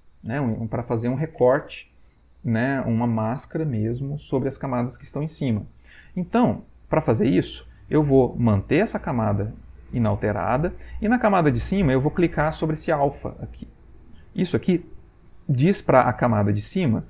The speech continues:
ou pra todas as camadas que estiverem nesse grupo aqui, pra respeit-, <clears throat> pra respeitarem a transparência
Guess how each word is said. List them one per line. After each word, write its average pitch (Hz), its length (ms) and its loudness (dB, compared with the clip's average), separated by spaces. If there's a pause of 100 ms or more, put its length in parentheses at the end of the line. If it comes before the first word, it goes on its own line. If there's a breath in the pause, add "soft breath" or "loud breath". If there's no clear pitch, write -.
(160 soft breath)
ou 214 100 2
pra 156 140 2
todas 208 360 4
as 127 120 -4
camadas 110 500 0
que - 140 -6
estiverem 113 640 -4
nesse - 240 -4
grupo 127 340 -6
aqui, 190 260 -4 (280 loud breath)
pra 165 100 2
respeit-, 151 540 -2 (340)
<clears throat> 151 360 4
pra 135 100 -2
respeitarem 143 840 0 (600 soft breath)
a 123 560 -2
transparência 165 880 0